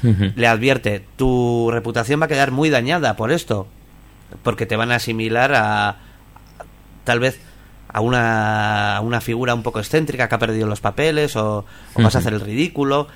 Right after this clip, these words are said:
Speaker 2: El, y él le dijo, no, eh, tengo la necesidad de hacer esto, necesito hacer esto, es muy importante, es mucho más importante que mi reputación, que la gente sepa el contenido del mensaje.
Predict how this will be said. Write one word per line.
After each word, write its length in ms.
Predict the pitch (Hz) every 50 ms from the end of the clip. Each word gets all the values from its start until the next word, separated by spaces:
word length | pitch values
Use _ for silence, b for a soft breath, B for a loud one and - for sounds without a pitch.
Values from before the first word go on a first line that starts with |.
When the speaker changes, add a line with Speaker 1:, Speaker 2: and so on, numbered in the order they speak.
| B B B B
Speaker 2:
El, 580 | - 113 110 110 110 110 107 107 107 107 - - - - - - - - - - - - -
y 100 | 131 135
él 100 | 135 127
le 60 | 117
dijo, 320 | 117 98 - 113 113 - - 101 101 -
no, 320 | 113 120 127 139 143 - -
eh, 140 | 113 - - - - - - - - - - - - -
tengo 220 | - 160 170 170 156
la 100 | 143 135
necesidad 360 | 127 117 120 - - 143 147
de 40 | 131
hacer 140 | 127 127
esto, 260 | 143 147 - 165 170 160
necesito 540 | 127 113 107 - 113 104 - 143 143 151
hacer 180 | 139 120 131 127
esto, 240 | 135 127 - 165 -
es 140 | - 131 131
muy 120 | 135 139 143
importante, 420 | 131 120 113 104 120 117 110 113
es 80 | 113 127
mucho 220 | 147 143 - 139
más 140 | 135 123 123
importante 400 | 123 117 120 110 - 139 147 143
que 80 | 123 113
mi 100 | 113 113
reputación, 760 | 107 110 104 - 110 101 107 104 - - 120 131 143 165 180 b b b b b b b b b -
que 80 | - 110
la 100 | 107 101
gente 260 | - 127 123 127 123
sepa 580 | - - 107 104 107 104 104 101 98 92 90 98 b b b b b b b -
el 120 | - 110
contenido 400 | 113 117 110 113 113 127 143 147
del 140 | 143 127 117
mensaje. 480 | 117 113 104 - 131 - - 104 95